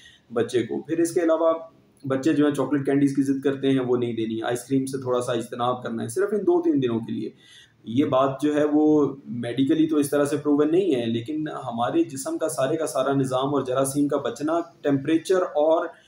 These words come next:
हमारे गले में मौजूद पीएच के ऊपर होता है और पीएच जो है वो temperature के साथ और चीज़ें खाने के साथ जो है वो vary करती है, change होती है।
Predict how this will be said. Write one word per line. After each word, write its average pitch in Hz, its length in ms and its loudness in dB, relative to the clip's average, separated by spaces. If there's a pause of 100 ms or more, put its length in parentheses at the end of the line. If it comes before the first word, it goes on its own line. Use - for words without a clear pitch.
(260)
हमारे 127 760 2
गले 139 240 4
में 147 140 4
मौजूद 131 440 0
पीएच 170 420 0
के 143 140 2
ऊपर 135 220 2
होता 117 320 -4
है 123 60 -8
और 127 200 -4
पीएच 165 380 -2
जो 160 100 2
है 156 80 4
वो 156 120 -2
temperature 139 500 0
के 147 120 -2
साथ 135 200 0
और 135 240 -2
चीज़ें 139 280 -2
खाने 135 280 -4
के 135 100 0
साथ 120 260 0
जो 123 100 -4
है 123 100 -2
वो 175 240 -2 (380)
vary 139 220 4
करती 123 360 -2
है, 123 100 0
change 123 240 -4
होती 110 320 -8
है। 101 120 -12